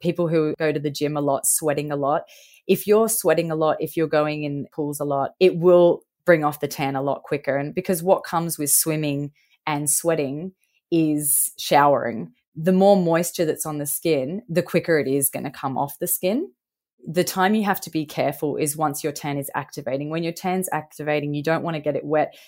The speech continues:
Even if you scrape it kind of at the edge of a cabinet or something, it will leave a mark in the tan.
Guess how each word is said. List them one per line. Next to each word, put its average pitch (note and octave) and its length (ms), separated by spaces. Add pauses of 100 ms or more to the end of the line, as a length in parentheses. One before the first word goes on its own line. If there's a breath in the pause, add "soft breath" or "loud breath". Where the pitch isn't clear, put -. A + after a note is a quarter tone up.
(140 soft breath)
Even G3+ 320
if G3 160
you E3 140
scrape E3 600
it - 160
kind D3+ 220
of C#3+ 80
at C#3 140
the D#3 160
edge D3 240
of D3 120
a C#3 240
cabinet D3 380
or C#3+ 100
something, D3 640 (360 loud breath)
it D#3 160
will D#3 140
leave D3+ 200
a C#3 40
mark C#3 360
in C#3 140
the C#3 60
tan. D#3+ 500